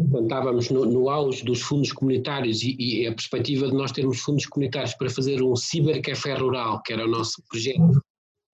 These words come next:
eram, eram bastante plausíveis,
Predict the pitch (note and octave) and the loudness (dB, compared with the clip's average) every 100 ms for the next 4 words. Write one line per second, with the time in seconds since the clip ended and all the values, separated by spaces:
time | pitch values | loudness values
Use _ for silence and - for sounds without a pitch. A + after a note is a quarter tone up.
0 | - G#2+ G#2+ G2+ A2 G#2 G#2 G2 F2 F2 | -4 0 2 2 0 0 0 0 -2 -6
1 | - _ _ - G2 G#2+ F#2+ - A#2+ G#2+ | -10 _ _ -6 -2 -2 -2 -4 -2 0
2 | A2 G#2+ A#2 A#2 D3 F3+ - | 0 0 0 2 2 0 -4